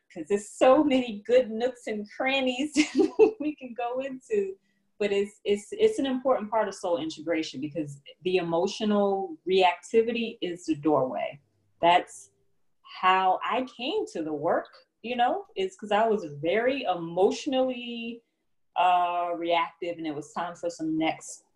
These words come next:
the next set of tools, you know, to go deeper.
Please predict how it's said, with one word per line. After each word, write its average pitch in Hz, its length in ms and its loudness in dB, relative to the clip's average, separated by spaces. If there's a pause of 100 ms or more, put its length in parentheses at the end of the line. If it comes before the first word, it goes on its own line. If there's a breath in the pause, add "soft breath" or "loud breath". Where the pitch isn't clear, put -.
the 165 120 0
next - 560 -4
set 147 180 4
of 143 160 -8
tools, - 1000 -2
you 156 140 -4
know, 151 280 -2
to 151 120 -18
go 151 300 -4
deeper. - 540 -6